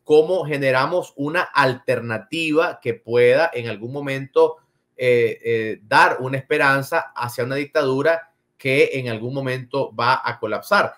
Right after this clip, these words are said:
Ahora, ¿existe la posibilidad de que esa dictadura sobreviva y pueda mutar entre algo más, una especie de régimen cubano, una especie de régimen coreano?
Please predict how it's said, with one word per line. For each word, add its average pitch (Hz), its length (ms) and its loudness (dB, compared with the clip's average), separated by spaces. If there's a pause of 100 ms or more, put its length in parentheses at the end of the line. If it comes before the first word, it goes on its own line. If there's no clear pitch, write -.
(300)
Ahora, 135 260 2
¿existe 196 460 -2
la 226 140 2
posibilidad 147 720 0
de 143 100 -8
que 156 100 -6
esa 151 120 -4
dictadura 156 480 0
sobreviva 143 800 0
y 123 140 -12
pueda 147 260 -2
mutar 147 640 0
entre 120 320 -6
algo 127 260 -4
más, 156 240 -2
una 127 160 -6
especie 135 460 -6
de 127 80 -2
régimen 135 420 -4
cubano, 156 680 -2 (360)
una 135 200 -4
especie 139 420 -2
de 127 80 2
régimen 131 540 -4
coreano? 147 600 0